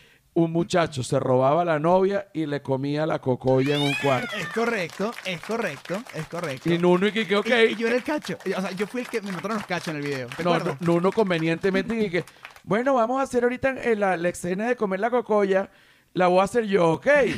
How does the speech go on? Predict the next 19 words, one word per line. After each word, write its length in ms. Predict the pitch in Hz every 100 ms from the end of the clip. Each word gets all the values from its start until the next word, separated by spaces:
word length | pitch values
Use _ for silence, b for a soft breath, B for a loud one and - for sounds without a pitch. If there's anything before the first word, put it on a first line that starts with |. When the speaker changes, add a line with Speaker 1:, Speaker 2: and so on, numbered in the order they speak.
| 175
Speaker 2:
<laughs> 360 | - - 165
Speaker 1:
Todo 100 | -
el 60 | 131
mundo 180 | 135 156
y 20 |
que, 60 | 151
¿cómo? 400 | 151 170 233 - -
La 60 | -
muchacha 340 | 131 143 127
y 40 | 160
que, 100 | -
¿qué? 220 | 208 214 B 247 -
Sí, 180 | 214
sálganse. 680 | 240 262 254 233 - 233 233 -
Speaker 2:
Es 80 | 190
que 100 | 214
no 80 | 220
hay 60 |
presupuesto. 720 | - 220 202 233 214 - 170